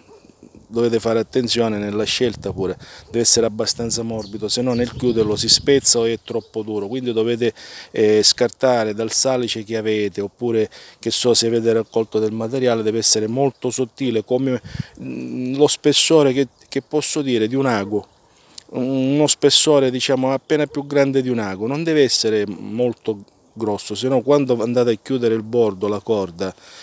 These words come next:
non si chiude bene, viene troppo brutta, non... comunque, io ripeto, la cosa importante, questo è un oggetto in scala, quindi dovete osservare anche i materiali in scala.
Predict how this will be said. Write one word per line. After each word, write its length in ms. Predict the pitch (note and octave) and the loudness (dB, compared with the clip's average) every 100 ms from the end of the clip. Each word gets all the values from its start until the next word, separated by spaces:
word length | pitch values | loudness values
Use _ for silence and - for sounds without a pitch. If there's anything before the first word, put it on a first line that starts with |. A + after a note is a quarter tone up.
| - - | -20 -6
non 300 | B2+ D3 D3 | 0 2 2
si 120 | C3+ | -2
chiude 280 | C3+ B2+ B2+ | 0 0 0
bene, 440 | B2 C3+ B2 G#2 | 4 4 4 2
viene 280 | G#2 B2+ A#2+ | -2 -2 -2
troppo 440 | G#2+ A#2+ - - | -2 -4 -4 -8
brutta, 520 | A2+ A#2 A#2+ A2+ - G2+ | -8 -2 -2 -2 -4 -2
non... 460 | A#2 A#2+ A#2 A2+ - _ | 0 -2 -2 -6 -8 _
comunque, 380 | - D3 A2 - _ _ | -2 0 -2 -8 _ _
io 160 | C3 C3 | -8 -4
ripeto, 480 | B2 B2 A2 - - | -4 0 0 0 -2
la 220 | A#2+ B2 | 2 2
cosa 240 | B2+ B2+ A#2+ | 0 -2 -2
importante, 720 | A2+ A#2 - D3+ D#3 B2+ - _ - - - - | -4 -8 -2 -2 0 -2 -6 _ -20 -20 -20 -16
questo 460 | - C#3 C3 - G#2 | 0 2 2 -2 -6
è 180 | - B2 - | -2 -2 -2
un 200 | A#2 B2 | -2 -2
oggetto 640 | B2+ B2 D#3 D3 - A#2+ | -2 0 0 0 -2 -4
in 240 | - C3+ B2+ | -2 -4 -4
scala, 580 | - - - G2 E2 D#2 - | -2 -2 -2 -6 -6 -8 -10
quindi 380 | C3 A#2+ G2+ G2 | -8 -6 -6 -8
dovete 420 | A#2 B2 C3+ A2+ G#2 | -6 -2 0 0 -4
osservare 840 | A2+ - B2+ A#2+ A#2 G#2 F#2+ F#2 - - - - | -2 0 -2 -4 -2 -2 -4 -8 -12 -20 -20 -8
anche 300 | B2 B2 G2+ | -4 -4 -4
i 40 | |
materiali 640 | A#2 A#2 D3 A#2 G2+ F#2 F2 - | -4 -2 0 0 0 -2 -6 -10
in 180 | A2 G2+ | -4 0
scala. 520 | - F#2+ F2 E2 | 0 -2 -4 -6